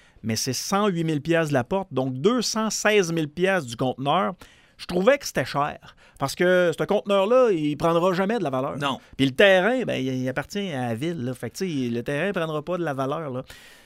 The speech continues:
Speaker 1: Et à Montréal, ils ont fait la même affaire, Denis. Puis ils ont calculé, là, les soixante premières places, ils ont mis, euh, les itinérants dans des habitations modulaires. Combien ça peut coûter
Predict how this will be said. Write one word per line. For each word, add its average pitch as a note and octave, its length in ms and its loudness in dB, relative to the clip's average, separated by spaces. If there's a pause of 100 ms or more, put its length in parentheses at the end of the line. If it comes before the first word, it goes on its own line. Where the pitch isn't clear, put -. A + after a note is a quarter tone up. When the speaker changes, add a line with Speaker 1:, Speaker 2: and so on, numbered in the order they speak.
(120)
Speaker 1:
Et - 140 -10 (260)
à C3 120 -2
Montréal, F#3 520 2 (300)
ils A#2+ 140 -4
ont B2+ 100 -2
fait - 240 -4
la B2 140 0
même D3+ 260 -2
affaire, C3+ 420 -10
Denis. F#2+ 280 -10 (480)
Puis C3+ 100 -4
ils C#3+ 60 4
ont E3 160 4
calculé, G#3 500 4
là, C#3 100 0
les B2 100 0
soixante F#3+ 420 -2
premières E3 320 0
places, E3+ 340 -6
ils C#3 80 -8
ont B2 140 -4
mis, F3+ 340 -2
euh, C#3 160 0
les C3 160 0
itinérants C3+ 560 -2
dans C3 140 -4
des A#2+ 180 -2
habitations B2+ 720 -4
modulaires. C#3 640 -2 (1300)
Combien A3+ 480 4
ça B2 160 -6
peut D3+ 180 -6
coûter - 480 -10